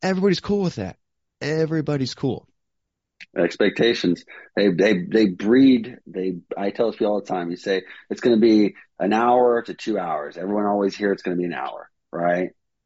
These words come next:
Speaker 2: And so, you know, you have to be very clear. And I tell this to all of our account managers because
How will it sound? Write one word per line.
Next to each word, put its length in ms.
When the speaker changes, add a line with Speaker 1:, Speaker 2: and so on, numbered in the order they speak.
Speaker 2:
And 160
so, 520
you 100
know, 140
you 220
have 240
to 40
be 120
very 240
clear. 240
And 200
I 80
tell 220
this 100
to 80
all 140
of 60
our 100
account 360
managers 460
because 380